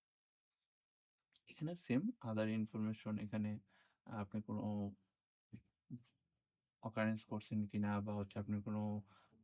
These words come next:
ইল্লিগাল ইস্যু আছে কিনা, ঠিক আছে? But এ ধরনের কোনো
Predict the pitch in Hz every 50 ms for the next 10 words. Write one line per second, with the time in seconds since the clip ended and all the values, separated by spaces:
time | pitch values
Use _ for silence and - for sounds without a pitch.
0 | - - - 123 120 117 113 117 113 120 117 113 110 110 104 - 120 113 - -
1 | 120 110 107 101 - 104 104 104 107 104 104 101 104 104 - - _ _ _ _
2 | _ _ - 123 - 156 151 - - - 117 - 107 104 101 - - - - -
3 | - - 104 113 113 110 107 107 107 98 - 110 - 214 104 101